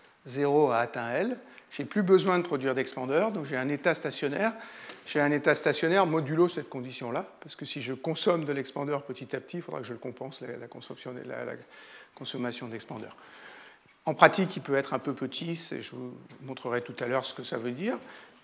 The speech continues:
mais comme le coefficient de diffusion est très grand, j'ai une concentration d'expandeur qui est constante. Donc,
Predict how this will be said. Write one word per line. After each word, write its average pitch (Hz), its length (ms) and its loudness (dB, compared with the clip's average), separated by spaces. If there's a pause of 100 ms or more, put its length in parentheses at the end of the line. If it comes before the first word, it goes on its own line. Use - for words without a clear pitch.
(420)
mais 131 120 -2
comme 180 200 6
le 175 80 10
coefficient 180 420 10
de 170 60 6
diffusion 151 420 2
est 127 60 2
très - 180 -2
grand, 143 340 2 (1120)
j'ai - 140 -8
une 127 100 -6
concentration 135 640 -4
d'expandeur 127 560 -4
qui - 80 -8
est - 60 -8
constante. - 440 -12 (4000)
Donc, 170 120 -6